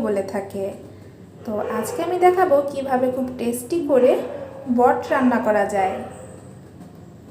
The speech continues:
বাজারে পরিষ্কার করা বট পাওয়া যায়, আবার অনেকে নিজের হাতে বাড়িতে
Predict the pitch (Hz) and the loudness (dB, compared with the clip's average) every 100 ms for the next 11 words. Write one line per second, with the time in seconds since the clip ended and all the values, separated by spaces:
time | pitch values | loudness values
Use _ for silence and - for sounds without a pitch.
0 | - - - 480 - - - - - - | -12 -10 -8 -6 -6 -6 -8 -8 -8 -8
1 | - - 254 277 370 370 302 359 294 294 | -8 -2 2 4 4 2 0 0 4 2
2 | 294 320 311 320 320 320 240 220 - 220 | 2 -2 2 6 6 6 0 -2 0 2
3 | 208 226 277 339 240 247 247 247 254 262 | 2 2 0 0 2 2 2 -2 -2 -4
4 | 285 302 320 330 254 240 285 285 302 330 | -4 -2 -2 -2 -2 2 2 0 -2 -2
5 | 262 226 226 240 | 0 2 0 -2